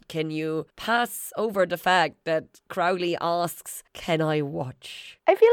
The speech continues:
Speaker 2: like he just finds it very curious.
Speaker 1: I don't care what he thinks. I only care about the innuendos.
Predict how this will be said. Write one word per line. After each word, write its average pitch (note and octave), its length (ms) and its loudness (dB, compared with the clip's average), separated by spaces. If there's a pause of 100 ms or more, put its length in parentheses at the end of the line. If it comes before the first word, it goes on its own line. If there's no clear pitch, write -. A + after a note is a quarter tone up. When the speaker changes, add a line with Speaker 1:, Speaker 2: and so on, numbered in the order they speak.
Speaker 2:
like A4 100 8
he E4 120 6
just - 280 4
finds G#3+ 420 4
it G#3+ 120 4 (100)
very E3+ 800 6 (100)
curious. C#3 720 2 (540)
Speaker 1:
I F3+ 100 -2
don't C4+ 200 2
care C4 200 4
what B3 260 6
he B3 180 -2
thinks. A3+ 580 -2
I G#3+ 200 8
only A#3+ 300 2
care A#3 280 4
about A3 380 2
the A3 200 -4
innuendos. G#3+ 1300 2